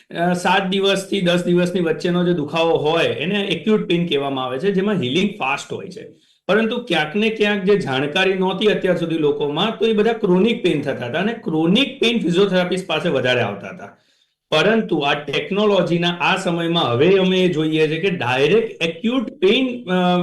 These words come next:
લોકો સુધી આવવા માંડ્યા. અમારી પાસે તો ઘણા બધા, અ, recently દર્દીઓ એવા આયા તો એવું કહેતા હોય છે કે રિષભ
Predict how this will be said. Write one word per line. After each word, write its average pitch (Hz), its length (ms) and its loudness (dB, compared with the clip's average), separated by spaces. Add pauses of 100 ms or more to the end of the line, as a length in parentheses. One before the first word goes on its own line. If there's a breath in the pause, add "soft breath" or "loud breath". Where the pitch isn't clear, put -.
લોકો 175 300 0
સુધી 180 260 2
આવવા 165 240 2
માંડ્યા. 147 300 0
અમારી 180 200 0
પાસે 202 240 0
તો 202 120 0
ઘણા 151 300 0
બધા, 185 320 0 (320 loud breath)
અ, 156 360 0
recently 180 400 2
દર્દીઓ 170 320 4
એવા 180 260 6
આયા 160 240 2
તો 165 120 -6
એવું 190 300 4
કહેતા 180 260 2
હોય 143 200 4
છે 160 160 -2 (380 loud breath)
કે 262 140 0
રિષભ 147 380 0